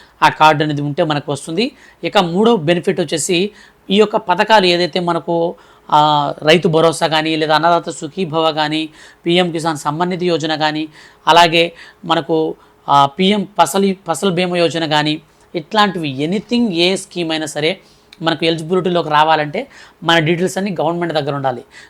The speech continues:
So, ఇప్పుడు ఆధార్ కార్డులో ఎలాగ ప్రతిదానికి మనకు గ్యాస్కి, ఆ, బ్యాంక్ అకౌంట్కి, అలాగే మనకు, ఆ, ఈ యొక్క బ్యాంకులకి ఎలాగైతే మనం లింక్ చేస్తూ వస్తున్నామో, సేమ్ అదే విధంగా మన ఆధార్ కార్డు నెంబర్తో మనం రిజిస్టర్ కనుక అయితే రైతు గుర్తింపు కార్డుకి,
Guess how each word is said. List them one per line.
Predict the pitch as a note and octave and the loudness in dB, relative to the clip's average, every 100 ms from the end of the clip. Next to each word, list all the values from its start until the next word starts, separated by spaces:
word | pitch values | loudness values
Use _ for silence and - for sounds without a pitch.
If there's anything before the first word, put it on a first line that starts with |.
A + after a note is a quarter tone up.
| - | -2
So, | |
ఇప్పుడు | F#3 E3 | 0 4
ఆధార్ | D3+ E3+ F#3+ | 4 6 2
కార్డులో | F3+ F3+ F3 | 0 -2 0
ఎలాగ | F3 E3+ E3 | 0 0 -2
ప్రతిదానికి | E3+ D3+ C#3+ D#3 D#3 D3+ | -4 -8 -6 -2 -2 -2
మనకు | D3+ D3 | -6 -4
గ్యాస్కి, | D3 B2+ C#3 C#3+ - D#3 D3 D3+ _ - _ _ C#3+ | -4 2 2 0 -4 -6 -6 -6 _ -20 _ _ 2
ఆ, | C3+ | 2
బ్యాంక్ | C3 C#3 C#3+ | 4 2 2
అకౌంట్కి, | C#3 C#3+ C#3 C3 C#3 C#3 C#3+ | -2 -2 -4 -4 -2 -2 -2
అలాగే | C#3+ C#3 C#3 | 0 0 -2
మనకు, | C#3 C3+ C#3+ C#3 C3 _ _ _ _ _ _ _ _ - - _ - | -6 -6 -6 -8 -10 _ _ _ _ _ _ _ _ -20 -20 _ -4
ఆ, | C#3+ C#3 C3 B2+ B2+ | 0 0 0 -4 -4
ఈ | |
యొక్క | C#3+ C#3+ C#3+ | -4 0 0
బ్యాంకులకి | B2+ C#3+ D3+ D3 C#3+ D3 C#3+ - - _ | 2 2 2 0 -2 -2 -2 -6 -20 _
ఎలాగైతే | D3+ D#3 D#3 E3 | 2 4 4 0
మనం | E3+ D#3+ | -2 -2
లింక్ | D3+ D3+ D#3+ | -2 -2 -2
చేస్తూ | D3+ D#3 | -4 -6
వస్తున్నామో, | C#3+ - C#3+ D#3 G#3+ _ _ | -8 -6 -8 -8 -12 _ _
సేమ్ | - E3+ F#3+ | -4 0 2
అదే | E3+ D#3 | 2 2
విధంగా | D#3 D3+ D3 F#3 A#3+ - _ D3+ | 0 -2 -6 -8 -10 -20 _ -2
మన | D3+ | 4
ఆధార్ | D3 D#3+ F#3 E3+ | 6 6 4 4
కార్డు | E3+ D3+ | 2 2
నెంబర్తో | D3+ D3+ C#3+ A3 D4+ _ _ _ E3 | -2 -2 -2 -4 -6 _ _ _ 0
మనం | E3 | 0
రిజిస్టర్ | D3+ F3 - D#3+ | 2 0 0 -2
కనుక | D#3+ D3 | -2 -2
అయితే | D3+ E3 | -2 -2
రైతు | D#3+ D3 | -2 -2
గుర్తింపు | C#3+ D3+ C#3+ | -8 -8 -4
కార్డుకి, | D3+ C#3+ C#3+ B3 | -2 -2 -2 -8